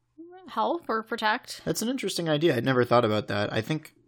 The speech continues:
Speaker 2: my perspective had always been that it was supposed to highlight that he was very poor.
Speaker 1: Mm-hmm.
Speaker 2: And so obviously he can't afford Floo powder or a port key, which are the
Speaker 1: Mm-hmm.
Speaker 2: normal ways that
Speaker 1: Mm-hmm.
Speaker 2: you would get to Hogwarts, or apparating.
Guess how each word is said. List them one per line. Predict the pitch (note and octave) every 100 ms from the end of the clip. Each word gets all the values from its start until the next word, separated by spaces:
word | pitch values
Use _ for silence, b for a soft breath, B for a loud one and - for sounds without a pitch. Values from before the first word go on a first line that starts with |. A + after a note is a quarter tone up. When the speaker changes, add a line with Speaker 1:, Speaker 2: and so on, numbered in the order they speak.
| _ _ _
Speaker 2:
my | C3+ B2 B2
perspective | C#3 - B2 A2+
had | A#2
always | A2 G#2+
been | - G#2+
that | G#2
it | G2+
was | G#2+
supposed | A#2+ - A2+ -
to |
highlight | - B2 A2 A2+ A2 -
that | G#2 - - -
he | C#3 A#2
was | G#2+ G2
very | - A2 G2+
poor. | - G#2 G#2+ C#3 - -
Speaker 1:
Mm-hmm. | C4+ E4 F4 - -
Speaker 2:
And | A3 -
so | - A2+
obviously | A2 A2+ -
he | A2+
can't | - A2+ G#2+
afford | A2+ G#2+ G#2
Floo | F3+ E3
powder | C#3 B2 A#2+ A2+
or | A2+ G2+
a |
port | G2+ B2 A#2+
key, | - G2+
which | G#2 -
are |
the | C3
Speaker 1:
Mm-hmm. | A#2
Speaker 2:
normal | A3 G#3+ G3+
ways | G2+ G2+ -
that | A#3+ A#3+
Speaker 1:
Mm-hmm. | A3+ A3 -
Speaker 2:
you | G#2+
would | G2+
get | G2+ -
to |
Hogwarts, | A2+ G#2 G#2 G#2+
or | B2 A#2
apparating. | A2+ - A2+ G#2+ A2+